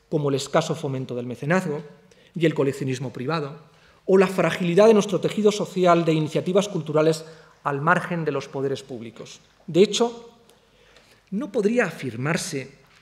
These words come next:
que estas anormalidades culturales tienen su origen en la debilidad política y estética de nuestras clases medias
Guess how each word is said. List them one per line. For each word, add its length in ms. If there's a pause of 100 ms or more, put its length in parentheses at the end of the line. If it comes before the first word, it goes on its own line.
(140)
que 100
estas 260
anormalidades 920
culturales 1040 (360)
tienen 280
su 220
origen 580 (840)
en 100
la 100
debilidad 480
política 500
y 80
estética 540
de 100
nuestras 340
clases 340
medias 520